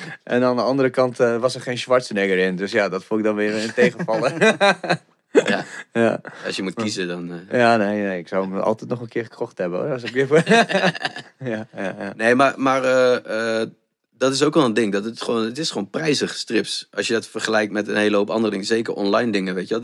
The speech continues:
Speaker 2: Dat is, eh, eh, eh, ja, veel goedkoper natuurlijk uiteindelijk, eh. Een film kijken of een, eh,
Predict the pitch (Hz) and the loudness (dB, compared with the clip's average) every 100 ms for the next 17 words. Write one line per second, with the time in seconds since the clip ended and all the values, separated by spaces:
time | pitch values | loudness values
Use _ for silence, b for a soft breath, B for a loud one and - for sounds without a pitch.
0 | 110 101 104 95 95 98 95 b b b | -4 -4 -6 -2 -2 -2 -4 b b b
1 | _ _ 95 92 92 95 - 98 92 92 | _ _ -4 -2 -2 -4 -4 -4 -2 -4
2 | - - - - 135 - 95 143 147 95 | -4 -6 -8 0 0 2 2 2 2 -4
3 | - - 95 95 98 95 82 87 87 104 | -6 -6 -6 -4 -4 -8 -8 -8 -8 -12
4 | _ _ _ 147 95 - 110 107 98 98 | _ _ _ _ -4 0 0 2 0 0
5 | 98 95 - 92 92 92 | 2 0 0 -6 -6 -8